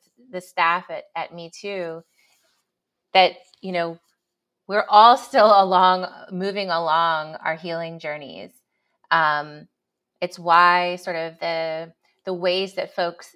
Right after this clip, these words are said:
embrace therapy is so important. Um, you know, in our, in our own practice inside the organization, we consider everything from talk therapy to yoga to Reiki to any of those things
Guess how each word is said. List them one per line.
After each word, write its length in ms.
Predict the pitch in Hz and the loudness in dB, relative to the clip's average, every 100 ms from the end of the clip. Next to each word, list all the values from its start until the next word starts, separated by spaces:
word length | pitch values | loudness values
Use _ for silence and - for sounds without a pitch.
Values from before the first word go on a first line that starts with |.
| - | -14
embrace 440 | 175 175 175 165 - | -10 -8 -8 -10 -8
therapy 460 | 160 165 165 160 | -8 -8 -10 -16
is 100 | 160 | -16
so 460 | - 165 156 151 156 - | -12 -8 -8 -10 -16 -18
important. 720 | 160 _ 175 156 151 147 147 _ _ _ _ _ - | -20 _ -10 -10 -14 -20 -20 _ _ _ _ _ -8
Um, 540 | 156 147 143 147 151 | -6 -6 -8 -14 -20
you 100 | 170 | -14
know, 160 | 165 151 | -10 -8
in 180 | - 196 | -2 2
our, 240 | 196 220 | 4 4
in 200 | - 202 | 2 -2
our 440 | 185 196 214 214 - | 0 0 -2 -2 -4
own 640 | 196 196 208 208 208 196 _ | -4 -4 -6 -8 -10 -14 _
practice 540 | 208 175 - 220 202 | -4 -4 -4 -10 -8
inside 340 | 190 185 175 170 | -10 -6 -6 -6
the 120 | 175 | -6
organization, 840 | 175 170 165 165 175 208 196 190 | -6 -6 -12 -10 -10 -8 -8 -8
we 200 | 196 247 | -12 -12
consider 440 | 247 220 202 165 - | -12 -12 -8 -6 -2
everything 680 | 185 196 220 214 185 180 180 | -2 -2 -8 -8 -8 -8 -12
from 480 | - 170 160 156 156 _ _ _ _ | -12 -8 -8 -10 -18 _ _ _ _
talk 320 | - 214 220 - | 0 0 0 -4
therapy 520 | 202 202 208 208 202 | -4 -2 -4 -10 -14
to 100 | - | -12
yoga 840 | 185 160 175 196 185 185 175 170 170 - | -12 -4 -2 -2 -2 0 0 -2 -4 -10
to 100 | 170 | -12
Reiki 720 | 156 165 175 - 175 175 170 | -8 -8 -10 -12 -10 -10 -12
to 120 | 190 - | -18 -6
any 340 | 208 226 214 | -4 -2 -4
of 80 | 185 | -6
those 240 | 170 165 | -8 -10
things 480 | _ 165 156 156 160 | _ -16 -14 -18 -20